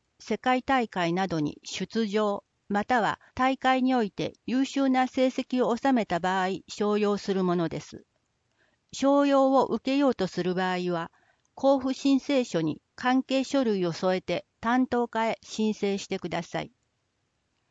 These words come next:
申し込み問い合わせ担当課。文化事業に関すること。障害学習課。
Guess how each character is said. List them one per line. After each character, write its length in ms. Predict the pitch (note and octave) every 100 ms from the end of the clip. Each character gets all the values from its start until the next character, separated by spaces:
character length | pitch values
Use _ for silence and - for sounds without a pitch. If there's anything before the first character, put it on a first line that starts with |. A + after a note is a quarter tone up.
| _ _ _ _ - A#3
申 160 | C4 B3
し 80 |
込 160 | - B3
み 180 | A#3+ -
問 200 | - A#3+
い 80 | A#3
合 100 | A3+
わ 120 | A3
せ 220 | A3 A3+ -
担 320 | G#3 G#3 G#3
当 240 | G3+ F#3+
課。 240 | - F#3 - _ _ _ _ _ _ _ _ _
文 240 | B3 C#4 C#4
化 160 | C4+
事 160 | B3+ C4
業 180 | A#3 G3
に 160 | F#3
関 300 | - G3 F#3+
す 120 | -
る 80 | F3
こ 140 | - D3
と。 220 | - - _ _ _ _ _ _ -
障 280 | - C4 C4+
害 220 | B3+ B3+
学 240 | A#3+ -
習 260 | A#3 A3+ A3+
課。 280 | - G3+